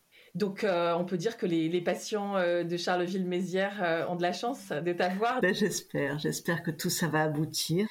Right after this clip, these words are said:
Speaker 2: mais nous avons beaucoup d'espoir parce qu'il y a des vies à sauver.
Speaker 1: Merci pour ton témoignage.
Speaker 2: Merci à toi.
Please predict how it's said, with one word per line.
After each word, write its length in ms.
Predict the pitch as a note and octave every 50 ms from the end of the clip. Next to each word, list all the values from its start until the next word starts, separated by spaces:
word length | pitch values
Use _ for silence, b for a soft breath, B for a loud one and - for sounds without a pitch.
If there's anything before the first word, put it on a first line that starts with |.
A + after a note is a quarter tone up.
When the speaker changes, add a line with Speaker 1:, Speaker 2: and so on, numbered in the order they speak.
| B B B
Speaker 2:
mais 100 | D3+ D#3+
nous 160 | D#3+ D#3+ D#3
avons 200 | D#3+ D#3 D3+ D3
beaucoup 360 | D3 D3 F3 F#3+ F#3+ - G3+
d'espoir 540 | E3 F3 E3 D#3 - - - E3 D#3+ E3 F3
parce 200 | - D#3+ D3+ -
qu'il 140 | - - D#3
y 60 | D3
a 20 | D3
des 140 | C#3 D3+
vies 220 | C#3 C#3+ D#3 D#3+ E3
à 40 | C#3+
sauver. 460 | C3 - - D3+ D3 D3+ D#3 D3+ D3+ - -
Speaker 1:
Merci 680 | F3+ G3 G#3+ - - - - - B3+ C4 C#4+ E4+ F4 E4+
pour 160 | - - -
ton 340 | - G#3+ G3+ F#3+ F#3+ F#3 F#3
témoignage. 600 | F#3+ A#3 G#3 G3 G3 G3 G3 G#3 A3 A#3+ A#3 E3+
Speaker 2:
Merci 360 | F3+ F#3+ F#3+ F#3+ - - -
à 100 | G3 F3
toi. 440 | F3 F3 - - F3+ F3 F3 F#3 G3